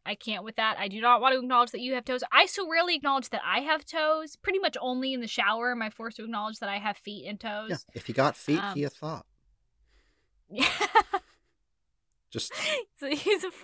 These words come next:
Speaker 1: he's a thought.
Speaker 2: Uh, I, I apologize, listeners, to anything I might have contributed to this conversation. <laughs>
Speaker 1: Almost nothing. This was mostly
Speaker 2: <laughs> No, no.
Speaker 1: me.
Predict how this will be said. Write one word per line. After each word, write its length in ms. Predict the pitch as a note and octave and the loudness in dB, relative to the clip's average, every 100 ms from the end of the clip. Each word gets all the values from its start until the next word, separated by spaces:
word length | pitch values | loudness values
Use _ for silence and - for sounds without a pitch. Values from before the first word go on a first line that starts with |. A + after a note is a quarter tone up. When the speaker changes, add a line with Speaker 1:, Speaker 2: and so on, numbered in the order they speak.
| - | -14
Speaker 1:
he's 240 | C#4 C#4+ | -10 -6
a 60 | A#3+ | -8
thought. 380 | - A#3+ - - _ - - - - - - | -4 -4 -4 -10 _ -14 -12 -12 -18 -18 -6
Speaker 2:
Uh, 220 | A#2+ G2+ F#3 - - - - - _ _ _ _ _ _ _ _ C#3+ D4 - - _ - | -2 -2 -2 -6 -20 -20 -20 -20 _ _ _ _ _ _ _ _ -20 -20 -20 -20 _ -12
I, 420 | - A#2+ A#2+ G#2+ - - | -2 2 4 2 -2 2
I 60 | C3 | 6
apologize, 640 | B2 - A#2 A2 A2 G#2 | 6 6 4 6 4 4
listeners, 380 | G#2+ G2+ G2+ F#2+ | 2 -4 -6 -10
to 120 | - | -8
anything 600 | G2+ G2 - F#2+ F2+ F2 F#2 _ _ _ _ _ | -6 -8 -8 -8 -8 -12 -18 _ _ _ _ _
I 100 | F#2+ | -12
might 220 | F#2 F2+ | -8 -8
have 100 | F2+ | -10
contributed 600 | - F#2+ - F2+ F2 F#2 | -16 -14 -12 -10 -10 -12
to 80 | - | -16
this 180 | E2+ - | -16 -14
conversation. 760 | - - - - D2 - B2+ C3 | -14 -16 -16 -12 -10 -12 -16 -8
<laughs> 1300 | - - - - - _ _ _ _ - - - A#4 | -6 -4 -8 -16 -20 _ _ _ _ -14 -10 -8 6
Speaker 1:
Almost 440 | G4 G4+ F4 E4+ | 10 10 10 6
nothing. 380 | C#4+ C4 C4 B3+ | 8 6 8 4
This 180 | C#4 F4+ | 4 2
was 160 | C#4 A3 | -2 -2
mostly 400 | A#3 A3 A3+ D#3+ | -4 0 6 8
Speaker 2:
<laughs> 0 | |
No, 60 | |
no. 240 | A3 E3+ | 10 8
Speaker 1:
me. 120 | B2 | 8